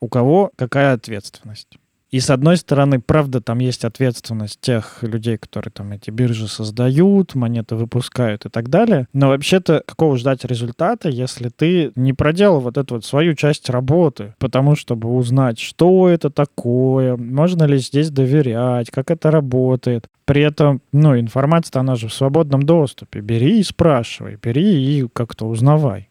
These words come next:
И вот здесь также про отношения. Это тоже, по сути, такая инвестиция. Ты выбираешь себе партнера, с которым ты будешь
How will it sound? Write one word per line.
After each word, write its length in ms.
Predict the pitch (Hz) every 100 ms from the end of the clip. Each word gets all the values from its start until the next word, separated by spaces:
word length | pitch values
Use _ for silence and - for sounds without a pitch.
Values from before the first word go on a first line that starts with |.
| _
И 80 | 131
вот 200 | 131 180
здесь 280 | 151 208 -
также 380 | - 175 147 123
про 200 | - 127
отношения. 640 | - 143 - 175 170 120
Это 140 | 107
тоже, 380 | - 165 202 175
по 140 | - 117
сути, 320 | 185 214 147
такая 420 | 113 - 151 139
инвестиция. 760 | 113 123 147 - 170 135 - -
Ты 320 | - 151 190
выбираешь 720 | 117 127 113 123 190 165 - -
себе 480 | - - 123 143 175
партнера, 840 | - 113 - 143 196 240 139 113 -
с 80 |
которым 520 | - 113 - 202 185 120
ты 360 | - 185 175
будешь 580 | 117 123 180 185 147 -